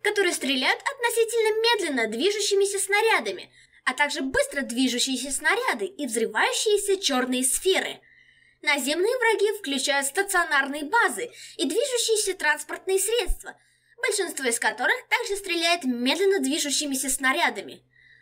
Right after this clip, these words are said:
В некоторых областях появляются гигантские плавающие корабли-матки Андургенезис. Их можно убить, уничтожив их ядро.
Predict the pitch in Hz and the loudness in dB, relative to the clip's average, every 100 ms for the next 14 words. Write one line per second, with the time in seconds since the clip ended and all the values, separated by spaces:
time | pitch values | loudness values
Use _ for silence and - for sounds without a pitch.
0 | - - 311 539 587 392 - - 254 247 | -20 -8 -2 0 0 -6 -2 -2 -2 -4
1 | - 302 571 - 311 311 302 302 262 214 | -2 0 0 -2 -4 0 0 0 -2 0
2 | 285 480 - 440 415 285 294 302 - 294 | 0 0 -2 -2 0 0 0 0 -2 -2
3 | 277 269 233 233 220 403 466 403 415 - | 0 0 0 -4 0 -2 0 0 0 0
4 | - 330 294 294 262 277 320 277 208 - | 0 0 0 -4 -4 0 0 0 -2 -2
5 | 190 - - _ _ _ _ - 571 339 | -4 -4 -8 _ _ _ _ -2 -2 0
6 | 339 269 277 240 208 277 381 494 466 - | -2 0 0 0 2 0 0 0 0 0
7 | - 254 247 - 254 - 233 330 427 381 | -2 -2 -2 -4 -4 -4 -2 0 0 0
8 | - | -4